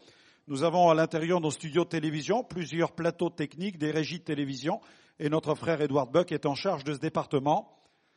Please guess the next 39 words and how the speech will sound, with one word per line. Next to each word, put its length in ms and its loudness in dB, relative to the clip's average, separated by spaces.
Il 80 -14
n'aurait 180 0
jamais 380 2
imaginé 520 0
qu'en 200 -2
venant 180 0
à 100 2
Troyes, 360 4
il 100 -2
allait, 300 2
euh, 80 -2
se 160 -4
retrouver 460 2
à 100 4
réaliser 560 0
des 220 -2
émissions, 500 0
à 60 -2
les 160 -2
envoyer 400 2
dans 100 -2
le 80 -4
monde. 380 0
Et 60 -12
nous 160 0
avons 240 4
des, 340 0
des, 220 -6
des 340 -12
diffuseurs 720 0
qui 140 -8
viennent 220 0
se 160 -4
servir 500 0
dans 160 -2
nos 360 0
bandes 420 0
de 80 2
stockage, 720 2